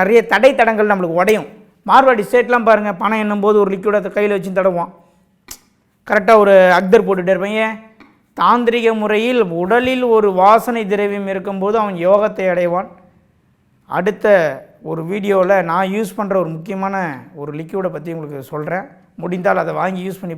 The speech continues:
பாருங்க. அது மிகப்பெரிய ஒரு பணத்தடையை உடைத்து உங்களுடைய வாழ்க்கையில் ஒரு வெற்றியை கொடுக்கும்.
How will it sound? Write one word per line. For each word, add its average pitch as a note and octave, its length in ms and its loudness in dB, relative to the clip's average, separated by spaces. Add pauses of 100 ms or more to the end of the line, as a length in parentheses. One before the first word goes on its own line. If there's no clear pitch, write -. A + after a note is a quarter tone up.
பாருங்க. D#3 260 -10 (1600)
அது C#3+ 200 -10 (180)
மிகப்பெரிய G3 420 -2 (140)
ஒரு D#3 160 -4 (460)
பணத்தடையை F#3+ 580 0 (120)
உடைத்து G3 440 -4 (360)
உங்களுடைய D#3+ 360 -6
வாழ்க்கையில் F#3+ 440 -4
ஒரு D#3 80 -10
வெற்றியை D#3+ 400 -8
கொடுக்கும். F3 320 -10